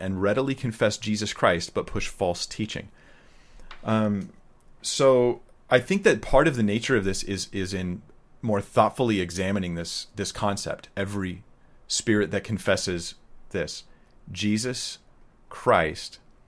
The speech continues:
has come in the flesh. That's a big doctrinal statement in a very short sentence. Jesus, so it has to be the real Jesus, the Jesus of the Bible,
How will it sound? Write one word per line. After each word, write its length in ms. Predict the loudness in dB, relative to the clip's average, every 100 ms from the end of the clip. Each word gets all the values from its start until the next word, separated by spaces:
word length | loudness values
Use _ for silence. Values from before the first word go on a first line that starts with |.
| -20 _ -20
has 240 | -2 -2 0
come 520 | -2 0 0 -2 -8 -16 -20 -20 _ _ _ _
in 100 | -6
the 80 | -4
flesh. 540 | -4 -2 -2 -2 -16 -20 -20 _ _ -20 _ _ _ _ _ _ -20 -20 -20 _ _ _ _ -20 _ 2
That's 240 | 2 4
a 140 | -2 -4 -16 -2
big 500 | 4 8 8 6 4
doctrinal 460 | 4 4 2 -2 0
statement 600 | 0 0 0 -4 -8 -14 -20 _
in 140 | -2
a 60 | -2
very 400 | -2 0 2 0
short 320 | 0 -2 -2
sentence. 480 | -4 -6 -8 -14 -18 -20 -20 _ _ -20 _ -20 -8
Jesus, 680 | 0 2 2 0 -8 -12 -12
so 180 | 2 6
it 60 |
has 140 | 6 4
to 80 |
be 100 | -2
the 120 | 0 2
real 320 | 4 4 2
Jesus, 400 | 2 0 0 -4
the 120 | -4
Jesus 400 | -2 -2 -2 0
of 140 | 0
the 60 | 0
Bible, 460 | 2 2 2 -4